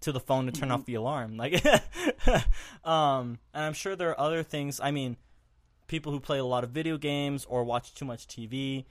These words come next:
Speaker 1: you can set timers on all those things. I mean, technology is amazing.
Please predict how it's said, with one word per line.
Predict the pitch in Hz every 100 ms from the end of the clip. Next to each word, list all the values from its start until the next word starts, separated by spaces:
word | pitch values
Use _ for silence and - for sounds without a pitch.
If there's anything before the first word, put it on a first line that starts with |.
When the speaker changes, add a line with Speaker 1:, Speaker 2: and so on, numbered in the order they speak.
| _
Speaker 1:
you | - 185
can | 220
set | - - -
timers | - 311 160 120
on | 113
all | 107
those | 110 -
things. | 113 -
I | 135
mean, | 147
technology | - 160 208 240 165
is | 127
amazing. | 117 131 339 311 - 104